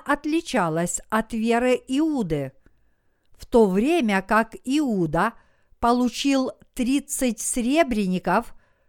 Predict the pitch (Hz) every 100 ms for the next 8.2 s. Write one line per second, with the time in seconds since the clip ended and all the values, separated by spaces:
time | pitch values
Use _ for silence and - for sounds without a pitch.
0 | _ 180 214 240 247 277 262 240 220 220
1 | 214 - 208 220 214 - 233 269 294 -
2 | 190 156 - 175 240 _ _ _ _ _
3 | _ _ 220 214 196 190 165 262 330 -
4 | - 185 160 202 - _ _ _ _ -
5 | 240 214 202 233 233 226 220 214 - -
6 | - - 247 240 311 370 - 247 254 240
7 | 247 233 220 220 214 175 - 165 - 160
8 | 143